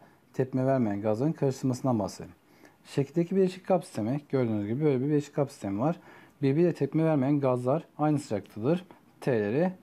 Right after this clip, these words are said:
aynı. Ve en musluğu açılıp sabit sıcaklıkta yeterince beklendiğinde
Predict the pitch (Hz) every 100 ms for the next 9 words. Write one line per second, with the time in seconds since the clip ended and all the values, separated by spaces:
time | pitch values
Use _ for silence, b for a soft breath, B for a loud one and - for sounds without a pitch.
0 | _ - 160 143 92 - _ _ B B
1 | B - 113 107 - 143 180 185 185 160
2 | 147 120 - 131 139 - 139 - 113 120
3 | - 135 127 107 101 107 104 104 107 156